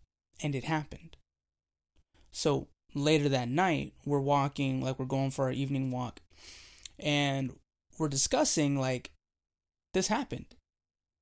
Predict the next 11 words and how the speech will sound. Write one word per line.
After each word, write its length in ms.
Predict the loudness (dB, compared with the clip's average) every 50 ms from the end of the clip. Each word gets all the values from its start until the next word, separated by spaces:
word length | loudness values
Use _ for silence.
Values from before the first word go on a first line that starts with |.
| _
And 140 | -2 -2 0
she 160 | 0 0 0
stops 500 | 0 -2 0 2 0 0 0 0 -4 -4
and 100 | -4 -2
she's 200 | -2 0 0 2
like, 300 | 2 2 2 2 0 -8 -20 _ _ _ -20 -20 -20 -20 _ _ _ _ _ _ _ _ _ _ _ _ _ _ _ _ _ _ _ _ _ _ _ _ _ _ -20 _ -8
"God 240 | -4 -2 0 0 2
said 240 | 4 4 4 4 4
this 180 | 0 -2 0
would 100 | -2 -2
happen 540 | 0 0 0 0 0 0 -2 -2 -2 -4 -6